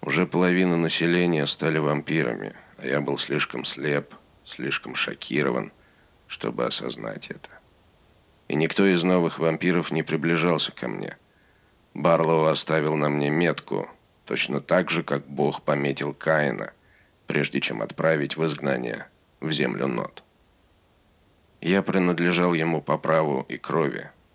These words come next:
как сказал бы ты, Роланд. В переулке у аптеки Спенсера был фонтанчик с питьевой водой, из тех, которые Министерство здравоохранения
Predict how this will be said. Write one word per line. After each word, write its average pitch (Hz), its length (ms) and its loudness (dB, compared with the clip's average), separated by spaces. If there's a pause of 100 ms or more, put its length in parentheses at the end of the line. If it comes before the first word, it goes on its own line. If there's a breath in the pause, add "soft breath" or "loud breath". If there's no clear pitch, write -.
(160)
как - 180 -12
сказал 71 380 -2
бы 76 140 -4
ты, 78 260 0
Роланд. - 460 -6 (1400)
В - 80 -18
переулке 95 540 4
у 85 180 4
аптеки 87 380 0
Спенсера 80 600 0
был 73 240 0
фонтанчик 78 640 0 (180 loud breath)
с - 100 -16
питьевой 67 500 -2
водой, 60 420 -4 (360)
из - 180 -2
тех, - 200 2
которые 82 400 2
Министерство 80 680 0
здравоохранения 76 1040 0